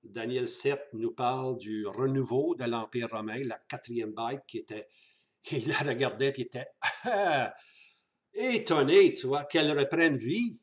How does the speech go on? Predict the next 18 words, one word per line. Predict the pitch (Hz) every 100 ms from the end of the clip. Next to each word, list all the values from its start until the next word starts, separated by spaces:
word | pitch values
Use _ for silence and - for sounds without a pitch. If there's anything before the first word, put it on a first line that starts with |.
| _
Ben | 107 170
oui, | 156 117 - 120
Apocalypse, | - - 139 135 139 381 - -
euh, | 120 110 107
chapitre | - 123 117
sept | - - 160
nous | 120 117
dit, | 107 123
elle | 123 110
était, | 104 -
elle | 170 123
n'est | 113
plus, | 104 190
puis | 208 180
elle |
va | 156 180
reprendre | 160 165 156 135
vie. | 113 165 -